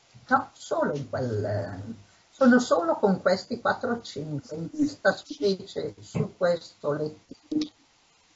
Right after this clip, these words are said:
in questa specie di ca-, caverna.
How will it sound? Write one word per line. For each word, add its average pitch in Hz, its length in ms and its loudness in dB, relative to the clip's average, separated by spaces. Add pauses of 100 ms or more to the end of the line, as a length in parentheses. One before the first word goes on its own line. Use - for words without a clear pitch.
(280)
in 202 180 0
questa 208 420 2
specie - 560 -4
di 190 140 -4
ca-, - 260 0 (100)
caverna. 208 680 2